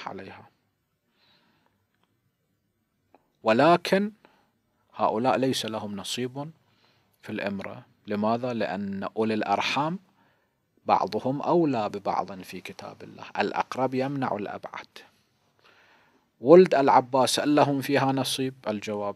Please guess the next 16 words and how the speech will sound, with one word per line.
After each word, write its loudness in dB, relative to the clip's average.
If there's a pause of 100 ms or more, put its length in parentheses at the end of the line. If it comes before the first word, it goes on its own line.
(160)
كلا. -14 (1080)
ولد 10
الحسن 6
هل 6
لهم 4
فيهم -2
نصيب؟ -6 (1300)
فيها 0
نصيب؟ -6 (1400)
الجواب: 0
كلا، -4
وهذا 0
ما -6
بيناه -4 (640)
فيما -6
مضى، -8